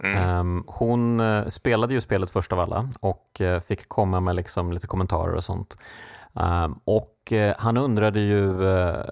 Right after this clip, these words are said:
Speaker 2: eller hon kanske sa det själv, men hon, hon hade en tydlig favorit bland alla karaktärer
Speaker 1: Mhm.
Speaker 2: i spelet.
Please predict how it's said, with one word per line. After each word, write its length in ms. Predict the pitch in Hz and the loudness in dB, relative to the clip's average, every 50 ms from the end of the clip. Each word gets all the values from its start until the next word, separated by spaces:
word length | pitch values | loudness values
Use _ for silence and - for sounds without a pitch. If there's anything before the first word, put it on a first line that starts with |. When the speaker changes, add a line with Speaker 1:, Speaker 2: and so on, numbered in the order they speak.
| - _ - - - - - _ - | -14 _ -14 -14 -14 -14 -18 _ -4
Speaker 2:
eller 160 | - 110 110 | -2 0 0
hon 120 | 107 113 107 | 0 0 0
kanske 200 | 117 104 113 104 | 0 0 -2 -2
sa 180 | - 113 107 | 2 2 2
det 100 | 95 98 | 2 0
själv, 360 | 92 - 147 127 98 92 90 | -2 2 2 2 2 2 0
men 120 | 104 101 101 | 0 2 2
hon, 240 | 104 107 107 101 - | 2 2 2 0 -2
hon 160 | - 123 117 113 | 0 0 0 2
hade 220 | 131 131 117 117 | 2 2 2 2
en 80 | 110 110 | 0 0
tydlig 380 | - - 151 117 98 104 98 | 2 2 0 2 2 0 -2
favorit 800 | - - 139 131 147 160 160 208 240 175 87 82 - _ - - | 2 0 0 2 2 0 2 2 0 -2 -2 -4 -6 _ -14 -8
bland 200 | 110 107 104 107 | -4 -2 0 0
alla 140 | 98 95 92 | 0 0 -2
karaktärer 680 | - - 113 - - - - 170 175 131 - - - | -2 0 -2 -2 0 0 0 0 0 0 -2 -4 -4
Speaker 1:
Mhm. 260 | - - - 127 156 | -6 -4 -2 -2 -2
Speaker 2:
i 20 | 165 | -2
spelet. 520 | 151 - - - 80 - - - - - | -2 -2 -4 -4 -4 -4 -6 -8 -12 -18